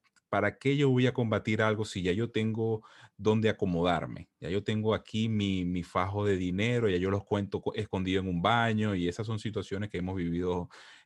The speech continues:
en, en la política, mm, marginal que tenemos nosotros en Venezuela. Jesús, si quieres nos das una pequeña introducción acerca de que, eh, somos,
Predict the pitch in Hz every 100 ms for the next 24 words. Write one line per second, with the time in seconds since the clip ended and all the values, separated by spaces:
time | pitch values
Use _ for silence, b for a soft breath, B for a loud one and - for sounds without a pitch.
0 | - 80 80 76 73 67 - 85 82 82
1 | 82 82 104 - 98 98 92 85 80 80
2 | 82 - - _ _ _ - 98 87 87
3 | 87 95 107 110 92 85 85 87 85 87
4 | 87 85 80 76 71 - 78 76 76 -
5 | 107 87 B B B _ - 82 - 92
6 | 104 95 92 95 98 90 85 87 90 -
7 | 87 - 90 90 90 - 82 - 80 78
8 | - 82 80 65 - - 85 - 95 107